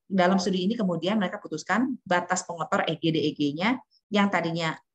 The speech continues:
X miligram untuk, eh, makanan, kemudian dinaikkan dua kali lipatnya. Kenapa? Karena menurut mereka setelah mereka lihat, mereka pantau,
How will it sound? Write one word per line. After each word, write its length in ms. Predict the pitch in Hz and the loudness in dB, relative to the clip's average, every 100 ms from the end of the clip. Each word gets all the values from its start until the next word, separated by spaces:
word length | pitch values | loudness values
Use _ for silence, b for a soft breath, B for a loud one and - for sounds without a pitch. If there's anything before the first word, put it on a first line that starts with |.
| _ | _
X 320 | - - - 185 | -12 -8 -4 -2
miligram 640 | 170 165 165 156 202 - - 175 | 0 0 2 2 2 -2 -8 -6
untuk, 480 | 165 160 160 - - | -4 -2 -4 -4 -8
eh, 240 | 160 147 - _ | -6 -6 -8 _
makanan, 480 | 156 214 214 180 180 | -4 0 2 0 0
kemudian 240 | 160 190 | 0 2
dinaikkan 320 | 175 151 147 170 | 0 -2 -4 -2
dua 220 | 147 143 | -2 -2
kali 240 | 147 143 | -4 -4
lipatnya. 400 | 139 139 143 131 127 B B B _ | -6 -6 -4 -4 -4 B B B _
Kenapa? 480 | 165 151 170 240 - _ | 0 2 2 -2 -4 _
Karena 160 | 185 214 | 2 4
menurut 320 | 202 196 - | 6 4 0
mereka 80 | 233 | -2
setelah 320 | 180 196 202 | -4 -2 0
mereka 320 | 185 170 160 | 0 0 0
lihat, 320 | 156 180 254 | -2 -2 -2
mereka 320 | 240 156 156 | -2 -2 -6
pantau, 400 | - 147 196 220 | -6 -6 -4 -4